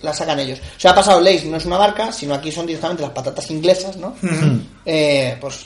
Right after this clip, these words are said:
Speaker 1: aquí son las, las Lay's o Lay's.
Speaker 2: Que no se han acabado de atrever todavía con,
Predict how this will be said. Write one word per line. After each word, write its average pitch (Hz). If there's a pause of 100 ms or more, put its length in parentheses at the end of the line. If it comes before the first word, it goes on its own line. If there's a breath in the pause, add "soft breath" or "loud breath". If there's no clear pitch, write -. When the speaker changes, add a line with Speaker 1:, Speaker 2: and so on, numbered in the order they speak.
Speaker 1:
aquí 135
son 135
las, 131
las 131
Lay's 127
o 131
Lay's. 120
Speaker 2:
Que 151
no 151
se 190
han 185
acabado 165
de 170
atrever 147
todavía 156
con, 131